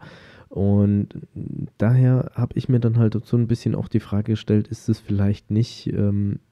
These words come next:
eher sogar eine falsche Definition da dahinter? Vielleicht wär die richtige Definition sogar für eine Private Cloud eher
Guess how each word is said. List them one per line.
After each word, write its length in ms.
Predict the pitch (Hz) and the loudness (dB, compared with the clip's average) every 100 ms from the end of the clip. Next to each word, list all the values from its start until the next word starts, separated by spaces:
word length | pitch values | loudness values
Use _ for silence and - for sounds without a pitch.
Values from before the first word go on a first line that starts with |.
| _ | _
eher 240 | 107 107 | -2 0
sogar 240 | 107 110 95 | 2 2 2
eine 100 | 95 | 0
falsche 320 | - 78 - | -2 -6 -6
Definition 600 | 87 - - - 90 85 | -8 -8 -14 -10 -8 -6
da 100 | 82 | -6
dahinter? 400 | 90 107 - - - _ - - - - - - - _ _ _ _ _ _ _ _ - | -6 -8 -10 -20 -20 _ -16 -16 -18 -20 -20 -20 -20 _ _ _ _ _ _ _ _ -14
Vielleicht 580 | - - 98 92 156 - | -2 2 4 4 2 2
wär 240 | 147 139 - | 2 2 0
die 180 | 113 117 | 2 2
richtige 500 | 104 175 - 208 185 | 4 0 2 0 2
Definition 580 | 165 160 156 - 147 151 | 0 0 -2 2 2 2
sogar 220 | 120 117 | 0 -2
für 200 | - 123 | 2 2
eine 180 | 107 107 | 4 2
Private 460 | - - 85 113 | 0 -4 0 0
Cloud 400 | 143 - 131 139 - | 0 2 2 2 0
eher 360 | 117 123 127 | 4 6 6